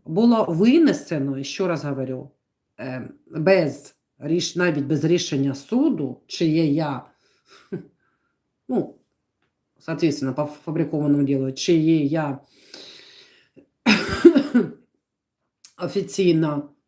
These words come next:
ну, там, обвинувачена, чи ще щось, засуджена, чи ще щось. О, засуджена. Понимаете? Они уже вынесли, они уже распространили, всё, виновата, тудым-сюди, всё, до свидания.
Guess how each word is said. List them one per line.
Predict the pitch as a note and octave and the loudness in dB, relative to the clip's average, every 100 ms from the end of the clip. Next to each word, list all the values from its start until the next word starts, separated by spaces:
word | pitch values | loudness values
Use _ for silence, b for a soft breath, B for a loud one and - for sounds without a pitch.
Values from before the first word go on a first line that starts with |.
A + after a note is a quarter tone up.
| _ | _
ну, | D4 G#3 | -2 0
там, | D#3 C#3 C3+ - - - - | 0 -2 -2 -6 -10 -12 -8
обвинувачена, | D#3+ D#3 E3+ F3 D#4 C#4+ - F#3+ D#3+ | -2 2 2 4 2 2 0 -2 -4
чи | C#3+ | -4
ще | - C4 | -4 -2
щось, | A#3+ D3+ | -2 -2
засуджена, | D3+ B3 C4+ F3 E3 D3 | -4 0 0 0 -2 -2
чи | D#3+ | -4
ще | - C3+ | -6 -8
щось. | B2 - B2 - | -8 -12 -16 -8
О, | C#3+ | -6
засуджена. | E3+ E3 B2+ - A#2 D3+ _ _ b b _ | -4 -4 -6 -6 -12 -12 _ _ b b _
Понимаете? | D3+ B3 A3 - - G3+ | -2 0 0 -4 -8 2
Они | D4 | 4
уже | D4+ A3 | 6 4
вынесли, | G3+ E4 B3 F#3+ | 4 2 0 -2
они | F#3+ | -2
уже | F3 F3 | -2 -2
распространили, | E3 - F3+ A3 B3+ E4 F3+ | -2 -6 -10 -6 0 0 0
всё, | - D#3 | -2 -4
виновата, | D#3+ G#3 C#4+ C#4+ | -2 -4 -4 -4
тудым-сюди, | E3+ E3 C#3+ F3 A#3+ | -4 -2 -2 -2 -2
всё, | B3 G#3 C3+ - - | -2 -2 -4 -8 -14
до | |
свидания. | E3 C#3+ A#2+ | -8 -6 -8